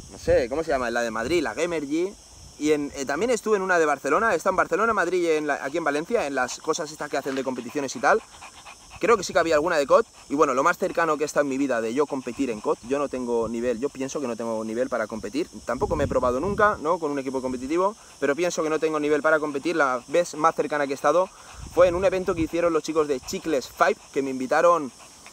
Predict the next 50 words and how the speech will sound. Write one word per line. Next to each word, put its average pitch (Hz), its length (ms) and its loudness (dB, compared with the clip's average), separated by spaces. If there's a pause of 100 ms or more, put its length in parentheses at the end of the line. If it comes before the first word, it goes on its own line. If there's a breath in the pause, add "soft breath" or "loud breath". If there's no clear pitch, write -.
(260)
eh, 135 500 2
me 135 100 -2
invitaron 151 520 2
y 151 120 2
era 180 200 6
para 156 200 4
un 170 120 0
directo 170 340 0
que 143 140 0
hizo 139 240 0
The 131 120 -2
Gref 160 340 2
jugando 151 420 0
contra 143 220 -4
suscriptores 143 640 -4
ahí 135 120 -4
en 156 60 0
las 143 120 -6
oficinas 135 420 -4
de, 127 260 0
de 120 240 -2
Movistar, 117 520 -4
o 123 60 -8
de 117 100 -4
Telefónica 123 560 -4
creo 107 200 -8
que 123 80 -2
era. 202 200 2 (400 loud breath)
Y 139 80 0
nada, 143 160 8
yo 175 140 2
fui 202 140 0
ahí, 196 280 4
pero 151 520 4 (120)
el 139 180 0
equipo 175 320 -4
que, 156 220 0
con 156 140 -2
el 151 80 -2
que 151 80 -6
me 147 80 -4
tocó 156 180 0
a 156 60 2
mí 156 80 -4
jugar 156 400 0
no 156 220 0
consiguió 165 360 -2
pasar 147 240 -2
la 160 100 2
primera 156 520 2